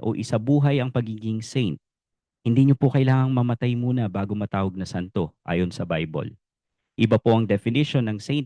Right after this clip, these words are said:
ng Roman Catholicism sa pagkakagamit nito sa salita ng Diyos.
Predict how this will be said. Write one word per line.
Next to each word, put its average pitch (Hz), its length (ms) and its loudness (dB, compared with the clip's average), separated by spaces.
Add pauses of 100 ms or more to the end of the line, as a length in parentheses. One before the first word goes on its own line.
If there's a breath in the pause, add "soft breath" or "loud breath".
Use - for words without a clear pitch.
ng 110 80 -2
Roman 113 320 0
Catholicism 104 800 -2
sa - 160 -6
pagkakagamit 104 720 -2
nito 101 240 -4
sa - 120 -8
salita 90 360 -4
ng 80 240 -8
Diyos. - 400 -14